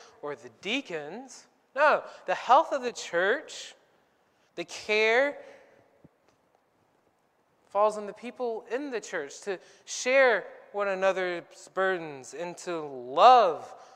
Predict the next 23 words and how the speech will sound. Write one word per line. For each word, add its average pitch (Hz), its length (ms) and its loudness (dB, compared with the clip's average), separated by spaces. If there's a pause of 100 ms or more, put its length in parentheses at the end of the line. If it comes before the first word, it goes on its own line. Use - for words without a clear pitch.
(180)
one 190 220 0
another. 160 520 -2 (1200)
The 151 80 -16
care 240 500 2
of 185 80 -4
the 170 100 -8
church 170 720 -8 (960)
belongs 185 520 0
to - 100 -20
the 160 80 -12
whole 175 460 -8 (140)
body 165 460 6 (880)
of 139 240 -8
the 131 80 -12
church. - 640 -14 (2750)
And 160 80 -18
this 165 160 -14
idea 185 420 0
of 180 80 -4
a 170 40 -10
collective, 170 640 0 (320)
working 190 560 2
together, 170 600 4